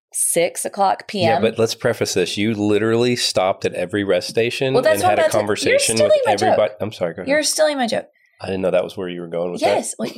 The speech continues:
Speaker 1: be patient. <laughs> They said, "Why,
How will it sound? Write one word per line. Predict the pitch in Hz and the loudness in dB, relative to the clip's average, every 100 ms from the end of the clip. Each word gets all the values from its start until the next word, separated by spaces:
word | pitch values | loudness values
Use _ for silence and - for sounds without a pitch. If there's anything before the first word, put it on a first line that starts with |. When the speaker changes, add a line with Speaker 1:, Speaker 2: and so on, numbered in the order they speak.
| - | -10
Speaker 1:
be | 220 | -8
patient. | 208 294 - - - _ _ | -6 -8 -8 -10 -12 _ _
<laughs> | - - _ _ _ _ _ - | -6 -6 _ _ _ _ _ 0
They | 269 | 0
said, | 262 285 220 - - | 2 0 -2 -8 -4
"Why, | 262 254 294 311 | 0 2 2 0